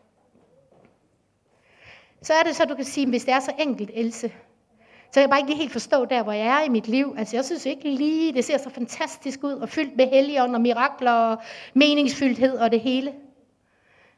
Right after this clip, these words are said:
Men jeg tror, det er fordi, vi nogle gange glemmer netop, at de her tre elementer,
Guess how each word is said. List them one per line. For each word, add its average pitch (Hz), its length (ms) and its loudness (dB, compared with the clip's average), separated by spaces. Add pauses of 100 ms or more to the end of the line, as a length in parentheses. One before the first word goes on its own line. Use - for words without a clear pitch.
Men 302 60 -2
jeg 320 80 0
tror, 381 240 4
det 359 100 2
er 330 40 0
fordi, 339 440 0
vi 294 80 -2
nogle 320 240 -4
gange 294 280 -6
glemmer 262 320 2
netop, 262 380 -2 (100)
at - 120 -8
de 294 60 -2
her 247 200 -6 (100)
tre 262 280 -10 (520)
elementer, 233 560 -2